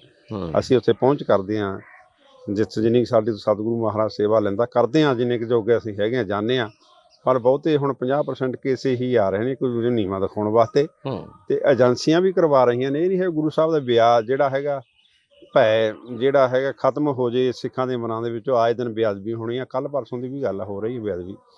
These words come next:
Speaker 1: ਹਾਂ,
Speaker 2: ਤੇ
Speaker 1: ਬਿਲਕੁਲ, ਜਲੰਧਰ side
Speaker 2: ਤੇ
Speaker 1: ਹੋਈ ਸੀ।
Speaker 2: ਇਹ ਮਨਾਂ ਦੇ ਵਿੱਚ ਵੀ, ਅਹ, ਜਿਹੜੀ ਸਿੱਖ ਨੇ, ਇਹਨਾਂ ਦੇ ਮਨਾਂ ਵਿੱਚ ਗੁਰੂ ਸਾਹਿਬ ਦਾ ਭੈ, ਅਹ, ਜਿਹੜਾ ਹੈਗਾ, ਅਦਬ ਸਤਿਕਾਰ, ਉਹ ਇਹ ਖਤਮ ਹੋ ਜੇ
Speaker 1: ਹਾਂ।
Speaker 2: ਵੀ ਇਹ ਤਾਂ ਰੋਜ਼ ਦਾ ਕੰਮ ਹੋ ਗਿਆ।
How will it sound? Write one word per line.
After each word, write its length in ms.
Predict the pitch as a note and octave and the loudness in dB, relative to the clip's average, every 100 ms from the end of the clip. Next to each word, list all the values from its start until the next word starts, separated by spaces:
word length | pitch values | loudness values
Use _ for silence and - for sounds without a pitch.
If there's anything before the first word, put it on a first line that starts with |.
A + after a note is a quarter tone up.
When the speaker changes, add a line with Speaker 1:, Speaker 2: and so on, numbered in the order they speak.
| _ _ - | _ _ -6
Speaker 1:
ਹਾਂ, 280 | B2 G#2+ F#2+ | -4 -2 0
Speaker 2:
ਤੇ 80 | |
Speaker 1:
ਬਿਲਕੁਲ, 320 | A2+ G2+ G2 G2 | 2 4 2 0
ਜਲੰਧਰ 260 | A2 A2+ | -2 0
side 120 | G#2+ | 2
Speaker 2:
ਤੇ 100 | G#2+ | 4
Speaker 1:
ਹੋਈ 120 | G2+ F#2 | 2 -2
ਸੀ। 220 | - G2 _ _ _ - | -12 -20 _ _ _ -4
Speaker 2:
ਇਹ 300 | C3+ D3+ D#3 C#3+ - C3+ B2 | 2 4 4 0 -6 -4 0
ਮਨਾਂ 340 | B2 B2 C3 C3+ | 2 4 4 4
ਦੇ 80 | |
ਵਿੱਚ 200 | C3+ A#2+ | 2 0
ਵੀ, 240 | C3+ C3+ C3 | -4 -4 -4
ਅਹ, 360 | B2+ A2 A#2+ A2 | -4 0 2 2
ਜਿਹੜੀ 300 | C3+ C#3+ C3 | 0 -2 -4
ਸਿੱਖ 500 | - - - C#3 - | -6 -8 -4 -2 0
ਨੇ, 80 | D3+ | 2
ਇਹਨਾਂ 140 | D#3 | 2
ਦੇ 80 | D#3 | 2
ਮਨਾਂ 220 | C3+ B2+ | 2 0
ਵਿੱਚ 140 | B2 B2 | -2 -2
ਗੁਰੂ 200 | B2 B2+ | -4 -2
ਸਾਹਿਬ 240 | C#3 C#3+ | 0 2
ਦਾ 100 | C#3 | 0
ਭੈ, 300 | C3 C3+ G#2+ | 2 4 4
ਅਹ, 880 | G#2 A2 - _ A2 G#2+ G#2 G#2 G2+ | 2 -4 -16 _ -6 -2 -2 -2 0
ਜਿਹੜਾ 200 | B2 C3 | 2 4
ਹੈਗਾ, 480 | B2 C3+ C3 B2+ - A#2+ | 4 2 2 2 0 -2
ਅਦਬ 280 | A2+ A#2 A#2+ | -2 -2 -6
ਸਤਿਕਾਰ, 640 | A2+ - - A2+ G#2+ A2 A#2 | -8 -12 -4 0 2 4 4
ਉਹ 320 | C3 C3+ C3 | 2 2 2
ਇਹ 180 | C3+ A#2 A2 _ | 0 -2 -8 _
ਖਤਮ 300 | A2+ G#2+ B2 | -2 0 -2
ਹੋ 160 | B2 | -2
ਜੇ 160 | C3 C#3 - _ _ _ | 0 -2 -4 _ _ _
Speaker 1:
ਹਾਂ। 80 | A2+ | -4
Speaker 2:
ਵੀ 100 | C#3+ | 2
ਇਹ 40 | E3 | 4
ਤਾਂ 100 | E3+ | 6
ਰੋਜ਼ 220 | D3+ D#3 | 6 6
ਦਾ 80 | D3 | 4
ਕੰਮ 200 | D3 C3+ | 2 0
ਹੋ 140 | G#2 | -4
ਗਿਆ। 200 | F2 | -6